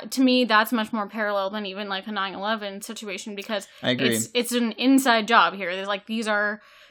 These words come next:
Speaker 1: you know, when we think about, like, the <laughs> nine eleven is not an inside job. Sorry, <laughs> I cut that
Speaker 2: <laughs> Slightly
Speaker 1: out.
Speaker 2: misleading.
Speaker 1: Um,
Speaker 2: I'm gonna leave that in 'cause it's funny.
Speaker 1: Okay.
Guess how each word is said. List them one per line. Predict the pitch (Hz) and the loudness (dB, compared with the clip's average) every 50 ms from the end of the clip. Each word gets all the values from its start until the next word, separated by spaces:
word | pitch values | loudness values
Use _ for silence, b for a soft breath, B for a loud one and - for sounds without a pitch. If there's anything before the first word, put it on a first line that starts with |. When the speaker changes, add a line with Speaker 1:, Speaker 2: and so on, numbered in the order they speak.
| - - | -6 -2
Speaker 1:
you | 240 240 | 0 2
know, | 233 214 | 2 2
when | 196 220 226 220 | 2 2 2 0
we | 220 - | 0 0
think | - 254 254 262 | 2 2 2 4
about, | 226 240 226 214 202 | 4 4 4 4 4
like, | 202 208 208 - | 2 -2 -2 -2
the | 233 214 202 | -4 -4 -4
<laughs> | 190 190 - - _ _ _ _ _ _ _ - | -6 -12 -18 -20 _ _ _ _ _ _ _ 0
nine | 277 339 370 285 349 285 330 285 294 | 2 6 6 6 6 6 6 6 6
eleven | 330 262 247 233 226 233 269 | 8 6 6 6 4 2 2
is | 320 247 214 | 2 2 2
not | 226 190 190 196 | 2 2 2 0
an | 190 | -2
inside | 190 - 277 - - | -4 -6 -8 -6 -4
job. | 254 254 - 381 - | 0 2 2 2 0
Sorry, | - - - - 247 - | -2 -6 -4 -4 -4 -2
<laughs> | - | -2
I | - - - - - - - - 262 254 277 294 277 311 - | -4 -4 -2 -2 0 2 2 2 2 0 -2 -4 -6 -6 -2
cut | - 302 - - | 0 0 0 2
that | 262 | 2
Speaker 2:
<laughs> | 302 | 4
Slightly | - 175 - - - | 6 6 6 6 4
Speaker 1:
out. | 147 | 4
Speaker 2:
misleading. | 143 143 - - 131 131 127 120 - | 2 0 -2 0 0 0 0 0 0
Speaker 1:
Um, | 403 381 - | -2 -2 0
Speaker 2:
I'm | 320 247 240 226 - | 0 2 4 4 4
gonna | - - - 131 | 6 4 4 2
leave | 127 123 | 2 2
that | 123 120 117 | 2 2 2
in | 117 120 127 | 2 -2 -4
'cause | 127 113 | -8 -10
it's | 113 - - | -12 -12 -10
funny. | - - - - - | -10 -10 -10 -2 0
Speaker 1:
Okay. | - 302 - - - 381 349 | 2 2 2 4 4 4 4